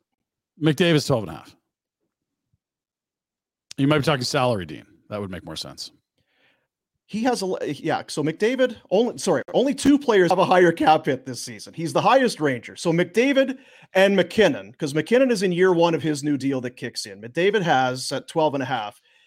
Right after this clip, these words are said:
Speaker 2: He's got three years remaining, and the next one for Matthews kicks in next year 'cause he's making thirteen two fifty.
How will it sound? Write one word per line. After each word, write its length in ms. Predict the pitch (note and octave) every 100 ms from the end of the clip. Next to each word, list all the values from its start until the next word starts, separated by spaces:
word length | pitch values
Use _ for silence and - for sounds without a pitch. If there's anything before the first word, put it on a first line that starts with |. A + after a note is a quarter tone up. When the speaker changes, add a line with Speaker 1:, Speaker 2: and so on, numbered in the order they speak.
| _ _ _
Speaker 2:
He's 220 | - A3 A#3+
got 200 | A#3+ -
three 260 | - G3
years 300 | F#3 E3 C#3
remaining, 520 | C#3+ B2 G#2+ G#2 G#2 B2 _ _ _ -
and 140 | D3+
the 60 | D3
next 300 | E3+ A3 -
one 160 | G3 F3+
for 540 | - E3+ E3 D#3 D3
Matthews 560 | C#3 D3+ D#3+ A#2+ G#2+ -
kicks 280 | D3 C3
in 200 | C#3 C3
next 340 | B2 B2+ - -
year 160 | G2+ -
'cause 140 | B2
he's 260 | D#3 E3+ D#3
making 340 | D3 C#3+ B2 -
thirteen 720 | - G#3+ - - F3 E3+ E3+ - _ _ _ -
two 240 | F#3 D#3+
fifty. 560 | B2+ E3 D#3 - E2+